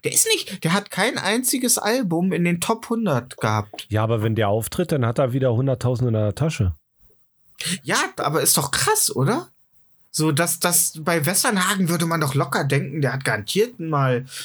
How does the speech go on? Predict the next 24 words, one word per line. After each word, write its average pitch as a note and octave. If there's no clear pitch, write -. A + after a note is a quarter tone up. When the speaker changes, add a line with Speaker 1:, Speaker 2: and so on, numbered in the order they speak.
Speaker 1:
äh, C3
ein B2
Album A#2
in A2+
den A2+
Top A2
hundert A2+
gehabt, G2+
wenn G#2+
es G#2
Speaker 2:
Quatsch. G2+
Speaker 1:
rauskam. G2+
Aber C3+
nein. C#4
Okay. -
Speaker 2:
Würde F#2
ich -
nie A2+
denken. A2
Speaker 1:
Also A#2+
für -
mich C#3+
war, F3+
Speaker 2:
Westernhagen? E3